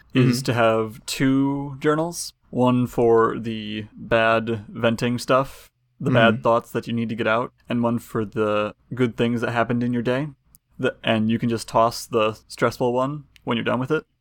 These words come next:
Speaker 2: So, like,
Speaker 1: And
Speaker 2: an angel sh-, angel devil.
Speaker 1: Yeah, and
Speaker 2: to
Speaker 1: then if, like, your grandkids wanna read what life was like in twenty seventeen, they could read all the great things that you do in a day,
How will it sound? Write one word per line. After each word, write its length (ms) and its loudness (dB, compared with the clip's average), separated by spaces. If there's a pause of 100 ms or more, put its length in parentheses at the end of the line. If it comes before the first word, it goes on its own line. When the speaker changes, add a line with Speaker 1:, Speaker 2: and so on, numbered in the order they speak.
Speaker 2:
So, 140 0
like, 180 4
Speaker 1:
And 80 -2
Speaker 2:
an 60 -2
angel 340 0
sh-, 140 -6 (160)
angel 360 0
devil. 600 0
Speaker 1:
Yeah, 240 0 (200)
and 320 -2
Speaker 2:
to 260 0
Speaker 1:
then 440 0 (160)
if, 320 0
like, 420 -6 (120)
your 140 2
grandkids 1040 -2
wanna 240 4
read 420 0
what 160 0
life 280 2
was 160 -2
like 300 2
in 180 0
twenty 260 -2
seventeen, 760 -2 (360)
they 160 0
could 200 -2
read 340 0
all 260 0
the 120 -2
great 260 0
things 420 -4
that 360 2
you 160 -2
do 180 -2
in 60 -4
a 60 -2
day, 280 -4